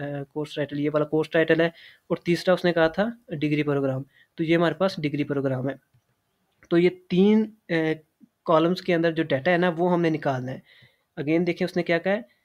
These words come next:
"Extract all the records", तमाम records निकालें, "in the column", in कॉलम में से, Course code वाले column, course title वाले कॉलम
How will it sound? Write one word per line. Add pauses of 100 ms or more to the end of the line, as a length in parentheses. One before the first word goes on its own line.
(140)
"Extract (140)
all
the
records",
तमाम
records (500)
निकालें, (120)
"in
the (120)
column", (220)
in
कॉलम
में
से,
Course
code
वाले
column,
course
title
वाले
कॉलम